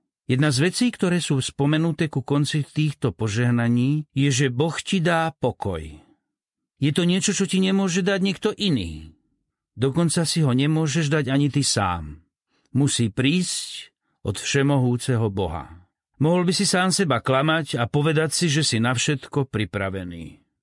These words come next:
Na nejaký čas by si v tom našiel aj potešenie. Ale až keď budeš veriť, že Boh je s tebou, že ťa chráni a stará sa o teba, a keď budeš veriť v Božie zasľúbenia pre svoj život, len potom nájdeš skutočný pokoj.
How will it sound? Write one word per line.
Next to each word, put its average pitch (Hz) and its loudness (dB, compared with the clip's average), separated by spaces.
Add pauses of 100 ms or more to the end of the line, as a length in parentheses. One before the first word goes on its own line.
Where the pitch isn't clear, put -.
(300)
Na 120 2
nejaký 185 2
čas 151 0
by 170 2
si 156 0
v - -12
tom 147 2
našiel 139 2
aj 135 0
potešenie. 87 -4 (640)
Ale 135 2
až 156 0
keď 151 0
budeš 131 2
veriť, 151 -2
že 113 -2
Boh 135 2
je 135 2
s - -4
tebou, 123 0
že 127 0
ťa 143 2
chráni 139 0
a 123 -2
stará 135 0
sa 120 0
o 120 -2
teba, 135 -2 (180)
a - -2
keď 160 0
budeš 147 2
veriť 165 2
v 131 0
Božie 135 2
zasľúbenia 135 2
pre 127 0
svoj 117 2
život, 156 0 (320)
len 101 0
potom 175 2
nájdeš 131 0
skutočný 107 -2
pokoj. 80 -8